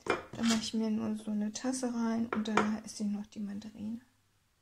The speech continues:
Habe ich doch noch mehr Hunger bekommen von dem Joghurt, durch den Joghurt und die Mandarine. Darum wird jetzt diese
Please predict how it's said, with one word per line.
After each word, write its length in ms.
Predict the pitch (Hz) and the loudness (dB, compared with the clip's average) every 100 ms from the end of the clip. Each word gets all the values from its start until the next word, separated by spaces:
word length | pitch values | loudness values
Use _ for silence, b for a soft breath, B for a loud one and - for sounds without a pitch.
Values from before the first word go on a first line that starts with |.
| _ _ | _ _
Habe 80 | 247 | 0
ich 160 | 233 - | 0 -2
doch 180 | 247 254 | -2 2
noch 260 | 262 349 | 4 6
mehr 220 | 247 226 | 6 6
Hunger 300 | 226 220 214 | 6 4 2
bekommen 420 | 214 226 - 220 214 | 0 -2 0 0 0
von 160 | 220 | 2
dem 140 | 208 208 | 2 2
Joghurt, 520 | 208 214 233 240 247 | 0 -2 -2 -2 0
durch 200 | 214 - | -2 0
den 140 | 214 | 0
Joghurt 360 | 214 220 226 220 | 2 0 -2 0
und 180 | 214 220 | 0 0
die 160 | 214 208 | 0 -2
Mandarine. 600 | 208 214 214 226 262 - - B B B B 196 - - | 0 0 2 4 4 4 -2 B B B B 2 4 2
Darum 240 | 233 240 | 4 4
wird 240 | 240 240 247 | 2 0 -2
jetzt 320 | 233 220 - | -4 -4 -4
diese 280 | 226 220 | -2 -2